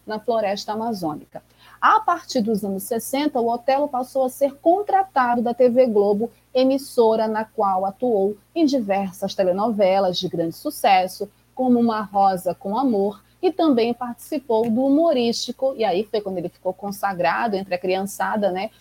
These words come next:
o humorístico Escolinha do Professor Raimundo, no início dos anos noventa,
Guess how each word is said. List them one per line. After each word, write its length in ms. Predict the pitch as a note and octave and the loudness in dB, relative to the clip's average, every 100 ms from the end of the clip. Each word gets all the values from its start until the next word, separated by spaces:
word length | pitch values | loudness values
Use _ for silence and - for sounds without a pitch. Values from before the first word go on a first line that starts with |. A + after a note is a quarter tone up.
| - | -8
o 120 | - B3 | 2 4
humorístico 720 | B3 B3+ A#3+ B3+ - - C4+ _ - | 6 4 2 -2 -6 -8 -10 _ -8
Escolinha 640 | B3 - C4+ B3 A#3 C4 B3 | -6 -2 0 2 2 0 0
do 100 | A#3 | 0
Professor 520 | B3+ A#3+ B3 B3 A#3 | 0 0 -2 -4 -8
Raimundo, 640 | A3+ C4+ B3+ A3+ A#3 A#3 - - | -4 -2 0 0 -2 -4 -8 -6
no 100 | A#3+ | 0
início 540 | B3+ A#3+ A#3 A#3+ A#3 A3 | 2 2 2 -2 -2 -6
dos 300 | A#3+ G#3 G#3 | -4 -4 -4
anos 320 | G#3 G3+ G3+ | -4 -4 -2
noventa, 760 | A#3 B3+ F#3+ F#3 G#3 A#3 B3 | -2 -2 -4 -4 -4 -4 -6